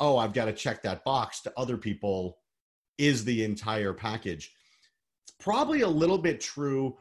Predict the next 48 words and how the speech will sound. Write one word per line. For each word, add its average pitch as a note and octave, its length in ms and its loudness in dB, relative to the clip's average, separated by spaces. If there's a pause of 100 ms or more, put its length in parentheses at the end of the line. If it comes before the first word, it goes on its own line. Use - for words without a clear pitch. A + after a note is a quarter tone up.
(120)
with C3+ 160 0
some D#3 220 2
of D3 80 2
the C3 80 0
people B2 400 -2
that A#2 160 2
you're A2 120 -2
working D3+ 380 -2
with. G2+ 180 -2
They're A2+ 180 -2
unhappy D#3+ 600 -2
in C3 100 -4
their A#2+ 160 -2
jobs. G#2 640 -4 (260)
And D3 140 4
it D3 100 0
may F3+ 280 2
be F#3 180 -2
some D#3+ 260 -2
of E3 60 0
the D#3 80 0
small C#3+ 320 -2
things. F2+ 300 -4
Maybe A2 180 -2
their B2 140 0
boss A#2+ 400 -4
is G#2 80 -10
a G#2+ 40 -6
little G2 200 -4
nitpicky, F2 500 -8
or F2 80 -8
maybe A#2+ 400 -2
it's, - 320 -6 (540)
they've A#2 120 2
gotta B2 200 2
fill A#2+ 320 0
out A#2+ 260 2 (220)
paperwork B2 500 -2
in A#2 80 2
triplicate, G#2+ 680 -2 (420)
or A2+ 560 2 (580)
they're A#2 480 2
tired C3 440 0
of G#2+ 140 0
the A2 100 -2
same A#2+ 440 0
corporate A#2 420 -4
message, G2 480 -6